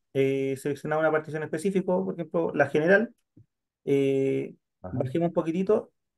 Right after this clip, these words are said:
Speaker 1: veamos el tipo de paradigma
Speaker 2: Aquí
Speaker 1: de
Speaker 2: selecciona acá.
Speaker 1: programación paralela que queremos ocupar. En este caso, podría ser,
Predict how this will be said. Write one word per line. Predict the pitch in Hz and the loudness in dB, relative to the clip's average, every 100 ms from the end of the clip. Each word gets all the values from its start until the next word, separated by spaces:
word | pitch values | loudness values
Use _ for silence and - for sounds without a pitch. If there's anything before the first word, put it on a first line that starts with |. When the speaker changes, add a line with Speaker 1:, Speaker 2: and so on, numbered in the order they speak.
| _ _ - | _ _ -10
Speaker 1:
veamos | 135 147 156 156 | 0 2 4 0
el | 143 | -2
tipo | 165 156 160 | -6 0 2
de | 143 147 143 139 135 135 131 127 127 127 - _ _ _ _ _ _ _ | 2 0 0 -2 -2 -2 -2 -2 -4 -8 -16 _ _ _ _ _ _ _
paradigma | 135 131 156 165 156 | 6 6 6 2 2
Speaker 2:
Aquí | 147 | 4
Speaker 1:
de | 139 | 4
Speaker 2:
selecciona | 135 | 2
acá. | |
Speaker 1:
programación | 131 127 127 117 143 135 | 2 2 0 -2 -6 -2
paralela | 135 135 143 | 2 2 2
que | 135 | 0
queremos | 127 127 127 123 | 0 0 0 -2
ocupar. | 117 131 214 - _ _ _ _ _ _ _ _ _ - - _ _ _ - | -2 2 2 2 _ _ _ _ _ _ _ _ _ -20 -20 _ _ _ -10
En | 123 | -8
este | 117 131 | -4 0
caso, | 143 147 156 143 139 135 135 135 135 - _ _ _ _ - | 2 2 0 0 0 -2 -2 -4 -8 -14 _ _ _ _ -2
podría | 135 127 135 | 0 2 4
ser, | 131 - 131 127 123 120 117 113 110 110 | 2 2 2 2 -2 -4 -4 -4 -4 -6